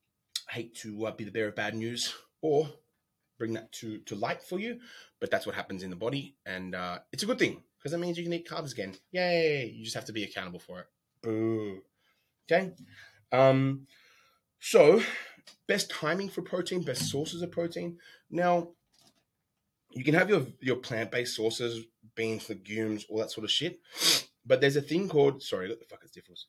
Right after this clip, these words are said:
Um, there's a thing called, um, what the fuck's it called? Um, you're, you've got essential amino acids, right? And they're amino acids that you, your body can't create 'cause your body can create some amino acids,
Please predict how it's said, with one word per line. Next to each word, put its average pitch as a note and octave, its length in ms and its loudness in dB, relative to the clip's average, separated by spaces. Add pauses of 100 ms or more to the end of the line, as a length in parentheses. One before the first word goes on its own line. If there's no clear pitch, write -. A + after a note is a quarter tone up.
(1500)
Um, G#2 420 0 (800)
there's A#2 180 4
a C3 60 -4
thing D#3 220 2
called, A#2 520 2 (480)
um, G2 640 -6 (320)
what - 100 -20
the - 60 -20
fuck's - 260 -20
it - 60 -20
called? F#2+ 200 -18 (760)
Um, G2 380 -4
you're, A2+ 140 0
you've A#2+ 180 -8
got - 80 6
essential C3+ 340 2
amino G#2+ 320 0
acids, E2+ 260 -8
right? G2 200 0 (1500)
And B2 100 2
they're C#3 120 6
amino C3 260 4
acids A#2 200 -8
that A2+ 80 -2
you, G#2 260 -6
your A2+ 100 0
body G#2 180 -2
can't - 260 -10
create F#2 340 -4 (280)
'cause A#2 120 -6
your A#2+ 80 -6
body D3 120 6
can D3 140 -2
create B2 340 -2
some A#2+ 140 -4
amino B2+ 320 -2
acids, C3+ 360 -6